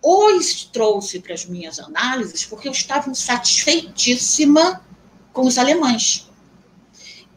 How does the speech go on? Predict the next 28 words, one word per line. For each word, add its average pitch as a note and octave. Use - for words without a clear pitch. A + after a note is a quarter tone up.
Eu B3+
nasci C4+
trabalhando C4
com C#4
os C4
alemães, C4
vamos F#3
dizer F3+
assim, F3
nasci F#3
socióloga B3+
trabalhando A#3+
com B3
os B3
alemães. B3+
Eu G3+
estou F#3+
falando, A#3+
sim, -
de F3+
Weber, E3+
óbvio, G3+
que G#3+
é G3+
interessantíssimo, G3+
que -
é G3+
um G#3